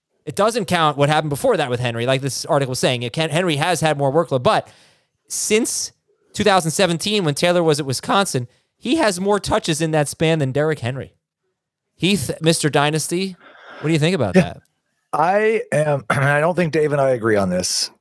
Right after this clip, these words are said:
Speaker 2: m-, maybe, but I am, I generally am of the belief that when guys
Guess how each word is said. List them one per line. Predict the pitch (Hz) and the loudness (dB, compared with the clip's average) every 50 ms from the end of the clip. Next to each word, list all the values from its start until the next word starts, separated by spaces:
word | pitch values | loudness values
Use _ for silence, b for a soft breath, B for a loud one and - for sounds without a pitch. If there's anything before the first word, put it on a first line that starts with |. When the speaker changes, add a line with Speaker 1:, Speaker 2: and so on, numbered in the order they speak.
| _ _ - | _ _ -4
Speaker 2:
m-, | - - | -4 -4
maybe, | - 95 - 104 98 90 92 98 - | -4 -4 -4 -4 -2 0 -2 -2 -2
but | - 110 107 98 - - | -2 -2 -2 -2 -2 -2
I | - 117 131 143 | 0 0 2 2
am, | 147 143 131 120 113 110 101 - _ _ _ _ _ _ | 2 0 0 0 -4 -6 -6 -8 _ _ _ _ _ _
I | - 113 123 139 147 143 | -2 0 2 2 0 0
generally | 131 104 113 120 120 123 123 123 120 120 117 | 0 0 0 0 0 0 0 2 2 2 2
am | 110 104 | 2 2
of | 101 104 95 | 2 2 0
the | 107 101 | 0 0
belief | 95 104 92 92 90 90 85 - - | 0 0 0 2 0 -2 -4 -6 -4
that | - 90 - - - | -2 -2 -2 -2 -2
when | 95 92 90 87 | -2 -2 -2 -2
guys | 85 87 90 95 98 101 104 104 107 113 113 107 - - - - | 0 0 0 2 2 2 2 2 0 0 -2 -4 -6 -8 -10 -12